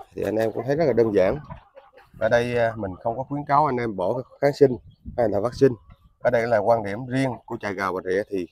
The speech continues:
không dùng kháng sinh, đặc biệt là trong cái con gà đá này. Nuôi khỏe từ trong trứng đến con gà con, rồi đến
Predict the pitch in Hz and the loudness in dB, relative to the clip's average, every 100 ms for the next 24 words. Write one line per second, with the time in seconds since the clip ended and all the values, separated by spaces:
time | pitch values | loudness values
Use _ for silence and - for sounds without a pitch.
0 | _ - 117 117 110 95 123 131 131 - | _ 2 2 4 0 0 -2 2 0 0
1 | - _ _ _ _ _ _ - 95 - | -16 _ _ _ _ _ _ -6 -6 -4
2 | 104 101 98 113 113 113 110 101 95 120 | -6 -6 -2 -2 -2 -2 -2 0 2 2
3 | 143 95 - _ _ - - - _ _ | 0 -6 -12 _ _ -20 -20 -20 _ _
4 | _ _ _ _ _ _ _ 113 120 120 | _ _ _ _ _ _ _ 4 6 6
5 | 110 _ _ _ _ - 98 101 156 190 | 2 _ _ _ _ 0 4 4 4 -2
6 | - - 104 101 95 120 117 - 165 247 | -14 -6 -4 -4 -4 -4 -4 -2 -2 -4
7 | - - - _ - 123 143 135 120 98 | -12 -20 -20 _ 0 2 2 0 0 0
8 | - 117 117 117 _ _ _ _ _ _ | 6 8 8 2 _ _ _ _ _ _
9 | _ _ - 104 95 120 190 | _ _ -6 -4 0 -2 -2